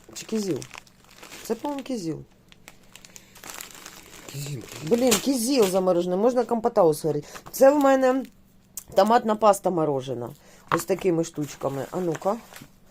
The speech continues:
Speaker 1: Ой, щас. Що в мене тут ще є?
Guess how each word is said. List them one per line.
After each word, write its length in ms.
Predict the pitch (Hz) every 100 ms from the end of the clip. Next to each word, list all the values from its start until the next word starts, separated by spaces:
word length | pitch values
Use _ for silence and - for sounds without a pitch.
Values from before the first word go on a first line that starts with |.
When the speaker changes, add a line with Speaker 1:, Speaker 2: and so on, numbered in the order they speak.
| - - - _ _ -
Speaker 1:
Ой, 220 | 494 466 - - - - -
щас. 400 | - 165 - - - - - - - - - - -
Що 180 | - 226
в 80 | 214
мене 260 | 196 190
тут 180 | 165 185
ще 200 | - 190
є? 380 | 175 160 151